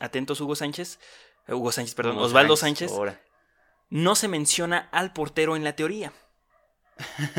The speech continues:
Speaker 1: debido a que se puede confundir el parado.
Speaker 2: Sí, porque el defensa dice, "A ver, ¿cómo? ¿Yo voy atrás?" <laughs>
Speaker 1: Exacto, sí, sí, sí, total.
Speaker 2: Sí. Oye, porque hay que, acaba de aclarar que estos jugadores no estudian mucho.
Speaker 1: No.
Speaker 2: <laughs> Entonces,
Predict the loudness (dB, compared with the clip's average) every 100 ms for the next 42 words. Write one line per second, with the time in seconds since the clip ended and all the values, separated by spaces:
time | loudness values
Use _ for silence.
0 | -4 -4 -12 -16 -20 -16 2 2 4 2
1 | 2 0 -4 -4 -2 -4 -4 0 2 2
2 | 0 -2 0 2 0 0 -6 -4 -2 0
3 | -2 -6 _ _ _ -16 -6 -6 -6 -8
4 | -8 -8 -8 -10 -2 2 4 4 4 4
5 | 2 4 10 10 12 8 8 2 2 -10
6 | -6 0 4 6 6 6 4 4 2 2
7 | 0 0 _ -20 -10 -2 0 -2 -8 _
8 | -6 -4 -4 _ _ _ 2 2 2 -2
9 | -4 -6 2 6 6 6 6 10 10 8
10 | 0 -6 -6 -10 -2 0 0 -4 -6 -20
11 | _ -2 2 2 0 -2 2 2 2 -2
12 | -4 -4 -6 -16 _ _ -8 0 2 2
13 | -4 -4 -6 -10 -10 -4 0 0